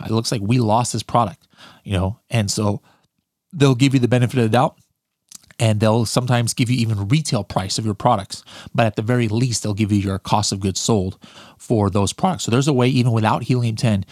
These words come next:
you can get some money back from, um, Amazon. Last, uh, operations tool I wanna talk about today is inventory management, all right? This is super important. There, there's people out there who pay, like, fifty, a hundred dollars, two hundred dollars for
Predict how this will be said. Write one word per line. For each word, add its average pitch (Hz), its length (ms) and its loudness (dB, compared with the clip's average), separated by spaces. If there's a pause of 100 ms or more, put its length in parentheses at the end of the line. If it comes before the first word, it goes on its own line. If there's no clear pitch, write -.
(240)
you 110 160 -2
can 117 140 -6
get 110 180 -2
some - 160 -2
money 104 260 2
back 98 320 -4
from, 90 500 -2
um, 90 260 -6
Amazon. 98 480 -4 (340)
Last, 143 460 0
uh, 113 300 0
operations 117 580 -2
tool - 140 -2
I - 20 0
wanna 101 220 -2
talk 98 240 -2
about 98 200 -4
today 95 280 -4
is 98 280 -6
inventory 127 520 -2
management, 98 480 -4 (180)
all 104 60 -10
right? 104 160 -8
This - 160 -4
is 104 80 -2
super 156 340 -2
important. 107 300 -6
There, 143 100 -4
there's 175 180 -4
people 165 280 -2
out 117 140 0
there 104 200 -2 (540)
who 139 100 -2
pay, 135 220 2
like, 104 200 2
fifty, 156 440 0
a 123 60 0
hundred 131 200 0
dollars, 123 380 2
two - 120 0
hundred 160 120 2
dollars 113 360 2
for 104 360 -2